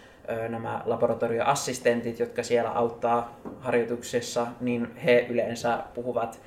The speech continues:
äidinkielenään jotain muuta kuin suomea, joten laboratoriossa paljon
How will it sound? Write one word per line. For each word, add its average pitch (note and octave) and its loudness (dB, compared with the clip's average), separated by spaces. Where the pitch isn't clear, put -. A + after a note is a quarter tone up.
äidinkielenään A#2+ 2
jotain E3 2
muuta D#3+ 4
kuin B2+ 0
suomea, A#2 2
joten A2 -2
laboratoriossa B2+ 2
paljon A#2 0